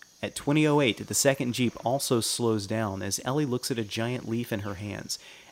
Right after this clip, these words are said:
At twenty minutes, ten seconds, we cut to a side shot of the jeep as Doctor Alan Grant looks out and notices something strange.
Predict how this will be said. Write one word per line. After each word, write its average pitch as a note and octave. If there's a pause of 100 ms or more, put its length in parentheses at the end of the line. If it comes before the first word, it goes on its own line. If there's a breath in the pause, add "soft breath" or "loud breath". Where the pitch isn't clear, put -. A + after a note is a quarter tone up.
At G#2
twenty D3+
minutes, D3
ten E3
seconds, D#3
we A#2
cut E3
to C3+
a -
side D#3+
shot D#3+
of D3
the D3
jeep C3+
as G#2
Doctor A#2
Alan C#3+
Grant A2
looks B2+
out C#3
and G2+
notices C3+
something C#3
strange. G#2+